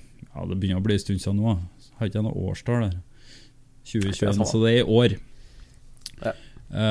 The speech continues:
Speaker 1: Eh, fant ut du skulle se den i helga. Eh, and it's fucking amazing!
Speaker 2: Hm.
Speaker 1: Altså,
Speaker 2: Det er så mye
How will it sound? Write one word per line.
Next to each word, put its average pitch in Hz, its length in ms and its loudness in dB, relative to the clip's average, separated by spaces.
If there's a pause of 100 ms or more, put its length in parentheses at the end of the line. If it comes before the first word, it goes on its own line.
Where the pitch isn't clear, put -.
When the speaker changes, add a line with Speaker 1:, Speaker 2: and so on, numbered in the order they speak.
(560)
Speaker 1:
Eh, 98 60 -2
fant 120 300 2
ut 107 40 -2
du 104 40 0
skulle - 160 -4
se 101 380 2
den 98 100 0
i 101 80 2
helga. 92 340 -2 (720)
Eh, 104 640 0 (920)
and 160 120 6
it's - 180 2
fucking 113 380 2
amazing! 156 640 8 (840)
Speaker 2:
Hm. 143 100 -2 (680)
Speaker 1:
Altså, 143 220 4
Speaker 2:
Det 170 80 6
er 151 40 2
så 156 80 2
mye 175 440 -2